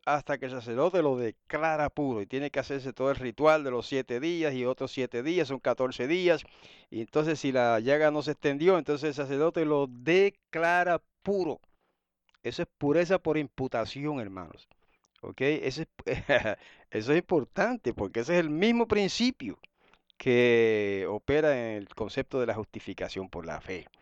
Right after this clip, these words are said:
Exacto. Ese era, eh, el sacerdote fue en Israel el primer,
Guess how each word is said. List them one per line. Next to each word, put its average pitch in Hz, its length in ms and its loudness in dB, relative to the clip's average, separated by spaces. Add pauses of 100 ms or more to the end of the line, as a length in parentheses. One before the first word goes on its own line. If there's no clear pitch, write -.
(420)
Exacto. 92 640 -4
Ese 113 260 2
era, 151 300 6
eh, 98 240 -6
el 104 80 -8
sacerdote 135 640 -4
fue 151 400 0 (420)
en 113 180 -6
Israel 120 460 0
el 123 140 -4
primer, 123 580 0